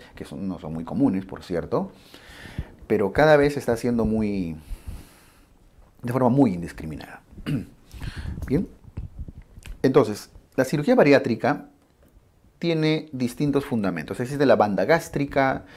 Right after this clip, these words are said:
el bypass gástrico, la manga gástrica, y solo quiero acá que identifiquen cuál es el concepto quirúrgico, ¿ok? Y, de fina-, y al final vamos a ver cuál es la más recomendada, la que más se hace. Ah,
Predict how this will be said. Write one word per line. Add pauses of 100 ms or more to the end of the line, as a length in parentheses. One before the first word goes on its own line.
(180)
el
bypass
gástrico, (160)
la
manga
gástrica, (200)
y
solo
quiero
acá
que
identifiquen
cuál
es
el
concepto
quirúrgico, (840)
¿ok? (320)
Y,
de
fina-, (120)
y
al
final
vamos
a
ver
cuál
es
la
más (300)
recomendada,
la
que
más
se
hace. (1080)
Ah,